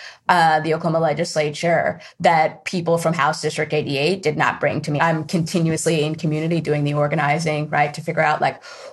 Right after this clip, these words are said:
what truly, what are, what is the community saying? And so, um, I had a constituent bring me a piece of legislation specifically about decriminalizing living with H I V and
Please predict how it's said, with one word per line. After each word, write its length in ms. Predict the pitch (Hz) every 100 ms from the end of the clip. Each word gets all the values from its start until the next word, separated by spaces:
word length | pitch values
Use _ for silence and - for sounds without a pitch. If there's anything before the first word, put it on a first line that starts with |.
| _
what 360 | 170 180 170 170
truly, 360 | 233 190 170
what 260 | 165 165 151
are, 340 | 147 143 - -
what 180 | 170
is 100 | 165
the 80 | 165
community 360 | 165 160 139 147
saying? 440 | 151 139 - - - - -
And 160 | 190 180
so, 480 | 196 170 165 170 170
um, 560 | 170 156 151 147 143 - _ _ _ _ _ -
I 80 | 208
had 160 | 175
a 240 | 156 170 170
constituent 580 | 185 170 175 185 170
bring 160 | 170 170
me 320 | 170 170 170
a 60 | 165
piece 220 | 180 165
of 60 | 156
legislation 580 | 156 165 156 160 160
specifically 680 | 147 165 - 160 165 170 160
about 320 | 165 - -
decriminalizing 800 | 160 - 156 151 147 143 143 156
living 220 | 147 147
with 160 | 147 139
H 240 | 143 143
I 160 | 151 135
V 400 | 127 165 247 269 - - - - -
and 600 | 180 175 175 170 165